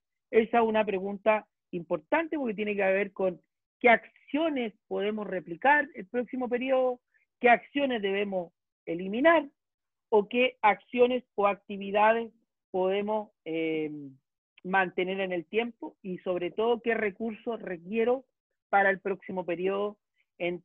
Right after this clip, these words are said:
términos de, eh, de, de la mejora escolar, ¿ya? Por eso es importante para nosotros que ustedes atesoren, utilicen y ocupen el informe de impacto de la implementación como una herramienta de monitoreo y seguimiento de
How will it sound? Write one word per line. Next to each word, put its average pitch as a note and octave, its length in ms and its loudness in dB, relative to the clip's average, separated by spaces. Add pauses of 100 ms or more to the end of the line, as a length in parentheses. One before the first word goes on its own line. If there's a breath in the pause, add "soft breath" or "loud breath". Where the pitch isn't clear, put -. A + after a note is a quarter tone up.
términos F3+ 460 -6
de, E3+ 280 -2 (320)
eh, D3 400 -4 (120)
de, D3 600 -4 (540)
de E3+ 180 0
la E3+ 100 4
mejora F3+ 560 2 (500)
escolar, C#3+ 440 -10 (500)
¿ya? G#3 280 -2 (340 soft breath)
Por G3+ 120 0
eso C4 140 -4
es E4 60 0
importante C#4+ 440 -2
para C#4+ 140 4
nosotros C4 360 -4
que A3+ 100 -8
ustedes A#3 220 2
atesoren, B3 840 0
utilicen G#3 840 -2 (180)
y E3 200 -4
ocupen G3+ 720 -4 (140)
el F3 140 -6
informe G3 380 -8
de F#3+ 60 -8
impacto F#3+ 400 -2
de G3 40 -6
la G3+ 60 -8
implementación F#3 760 -6 (340)
como F3+ 140 -4
una F#3 120 2
herramienta F#3 540 0
de F#3+ 120 2
monitoreo F3 520 -2
y F#3+ 60 -6
seguimiento F3+ 640 -8
de F3 240 -4